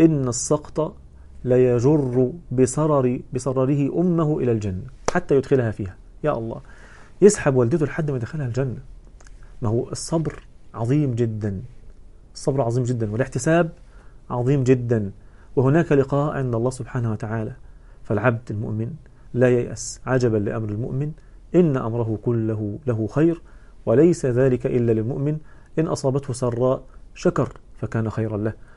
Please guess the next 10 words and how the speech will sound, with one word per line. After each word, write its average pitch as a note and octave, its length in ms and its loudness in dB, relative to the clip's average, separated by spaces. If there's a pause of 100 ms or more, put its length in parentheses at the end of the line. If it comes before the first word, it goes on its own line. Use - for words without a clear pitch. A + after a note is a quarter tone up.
(140)
وإن D#3 200 2
أصابته C#3+ 480 -2
ضراء B2+ 440 0 (140)
صبر C3 400 2 (300)
فكان B2 540 2
خيرا D3 340 0
له، F3 180 2 (380)
وليس D3 360 4
ذلك B2 380 2
إلا A#2 420 0